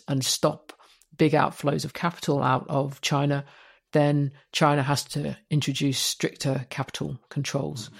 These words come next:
Now, these capital controls that were already in place had already been an impediment to this project of trying to internationalize the renminbi. But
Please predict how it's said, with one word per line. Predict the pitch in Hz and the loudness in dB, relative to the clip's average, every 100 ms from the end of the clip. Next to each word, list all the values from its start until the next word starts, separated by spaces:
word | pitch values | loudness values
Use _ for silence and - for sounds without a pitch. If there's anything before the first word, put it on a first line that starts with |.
| - | -2
Now, | 170 165 | 4 6
these | 220 - | 6 4
capital | 220 214 185 | 0 2 -2
controls | - 147 175 160 143 | 0 0 4 4 4
that | 143 | 4
were | 151 | 4
already | 151 143 | 4 4
in | 147 | -2
place | - 202 156 - | 2 4 4 0
had | 151 - | -6 2
already | 175 170 156 147 | 6 6 4 2
been | 190 185 156 | 6 6 6
an | 139 | 2
impediment | 156 - 160 156 - - - | 0 0 0 0 -2 -4 -4
to | |
this | 160 135 | -4 -4
project | - 165 151 - 151 | -2 0 0 -4 -6
of | 139 | -4
trying | 147 143 147 | -2 0 -2
to | - 165 - | -2 -4 0
internationalize | 139 - 151 139 - 147 147 147 135 - - - _ - | 0 2 2 2 2 2 0 -2 -6 -12 -20 -20 _ 0
the | |
renminbi. | 139 139 160 151 - 160 - - - - - _ | 2 6 6 4 2 -6 -10 -20 -20 -20 -20 _
But | - | 0